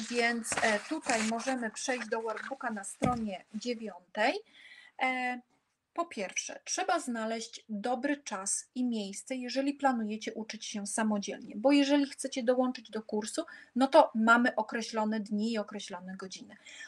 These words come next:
Ale jeżeli samodzielnie chcecie się uczyć, to sami ze sobą zawrzyjcie kontrakt. Będę się uczyć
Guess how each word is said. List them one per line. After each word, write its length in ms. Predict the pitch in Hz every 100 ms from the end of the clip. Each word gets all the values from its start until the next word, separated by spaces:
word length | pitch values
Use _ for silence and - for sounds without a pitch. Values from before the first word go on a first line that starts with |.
| -
Ale 180 | 240 247
jeżeli 380 | 254 254 254
samodzielnie 680 | 233 240 240 233 247 240 254
chcecie 320 | - 254 254
się 160 | 240 -
uczyć, 360 | 233 262 311 - - -
to 200 | - 262 - -
sami 460 | - - 294 320 359
ze 120 | 285
sobą 540 | 269 254 220 233 285 339 _ _ _ _ -
zawrzyjcie 600 | 220 240 226 254 262 285
kontrakt. 540 | 277 262 226 - 185 -
Będę 320 | 214 247 254
się 240 | 254 233 -
uczyć 520 | - 220 208 - -